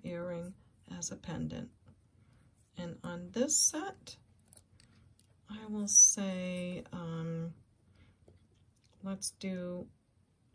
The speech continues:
right at thirty for this, okay? So bag number eight is thirty. And in goes your nice quality earrings, super clean, beautiful bracelet,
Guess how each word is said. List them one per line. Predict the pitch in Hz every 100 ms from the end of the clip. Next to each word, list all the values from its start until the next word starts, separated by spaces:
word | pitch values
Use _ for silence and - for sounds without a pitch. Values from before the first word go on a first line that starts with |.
| - -
right | 233 233 269 269
at | 240 - -
thirty | 175 - - - - - - -
for | 80
this, | - - - - 202
okay? | 208 240 285 - - - -
So | - 185
bag | 175 160 156
number | 165 170 220 220
eight | 269 262 247 -
is | 233 -
thirty. | 247 240 208 180 185 - - - - - - - - - - - - - -
And | 180 170 -
in | 190 208 220
goes | 196 180 185
your | 170
nice | 165 175 202 240
quality | 233 - 196 180 170 160
earrings, | 175 170 170 170 -
super | - 247 247 202
clean, | - - 180 175 175 175 175 - - - - -
beautiful | 208 233 214 208 190 -
bracelet, | 190 190 - 190 185